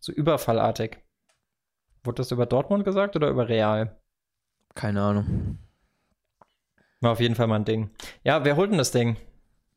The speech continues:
Speaker 1: Also ich sag, wie gesagt, auf jeden Fall ein Sieger des ersten Halbfinals, also eine große Nummer. Stand heute Bayern, Barca, Real oder City oder Juventus.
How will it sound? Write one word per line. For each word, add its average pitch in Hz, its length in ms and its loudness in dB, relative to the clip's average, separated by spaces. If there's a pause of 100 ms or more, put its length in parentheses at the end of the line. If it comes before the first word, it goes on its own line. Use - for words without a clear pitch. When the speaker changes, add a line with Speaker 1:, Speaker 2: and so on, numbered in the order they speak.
(300)
Speaker 1:
Also 123 140 2
ich 156 120 0
sag, 170 260 0
wie 147 60 -2
gesagt, 147 260 0
auf 147 120 0
jeden 147 160 0
Fall 139 320 0 (120)
ein 123 280 0
Sieger 135 360 0
des 123 180 -4
ersten 135 260 0
Halbfinals, 151 580 0
also 120 140 -2
eine 120 100 0
große 147 300 -2
Nummer. 156 420 0 (320)
Stand 123 240 -2
heute 135 340 2
Bayern, 127 400 2
Barca, 123 360 2
Real 123 320 2
oder 120 160 0
City 160 460 -2
oder 120 240 -2
Juventus. 135 680 -2